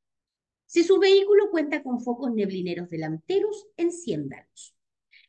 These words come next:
Las luces de niebla traseras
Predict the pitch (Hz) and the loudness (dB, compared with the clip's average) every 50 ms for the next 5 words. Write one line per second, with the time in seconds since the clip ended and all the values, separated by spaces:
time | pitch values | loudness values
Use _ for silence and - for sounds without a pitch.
0 | _ _ _ - 285 311 302 311 311 330 403 440 - 494 466 - 339 320 302 294 | _ _ _ 0 4 4 6 6 8 8 6 6 4 0 -4 -2 0 2 4 4
1 | 302 330 349 349 262 185 156 151 143 139 135 - - _ _ _ _ _ - 185 | 6 6 4 4 2 0 -2 -6 -10 -10 -10 -12 -14 _ _ _ _ _ -8 -4
2 | 175 156 147 - - - 392 403 339 226 208 247 269 262 - | -4 -4 -4 -6 -4 0 2 2 2 2 -2 -4 -6 -10 -14